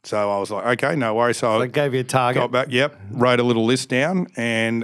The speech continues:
Speaker 1: I went home and got off the bus, said to Mum
Speaker 2: So
Speaker 1: and
Speaker 2: you're
Speaker 1: Dad
Speaker 2: sixteen at this stage?
Speaker 1: Yep,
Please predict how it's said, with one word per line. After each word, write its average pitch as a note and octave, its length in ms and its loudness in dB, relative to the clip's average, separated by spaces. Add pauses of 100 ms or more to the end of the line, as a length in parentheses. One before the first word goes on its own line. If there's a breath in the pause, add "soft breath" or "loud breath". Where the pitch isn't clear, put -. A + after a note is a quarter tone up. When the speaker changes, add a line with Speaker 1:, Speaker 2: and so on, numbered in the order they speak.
Speaker 1:
I A#2 60 0
went A#2 180 2
home B2+ 320 2
and A2+ 240 -4
got A#2+ 140 2
off A2+ 140 0
the A2 60 -10
bus, A#2 240 2
said A#2+ 140 -2
to A2+ 60 -2
Mum A#2 80 2
Speaker 2:
So A2+ 40 2
Speaker 1:
and E3+ 60 2
Speaker 2:
you're F3+ 100 0
Speaker 1:
Dad - 80 0
Speaker 2:
sixteen E3 440 0
at D3 80 0
this C3+ 160 -2
stage? B2+ 320 -2
Speaker 1:
Yep, B2 200 0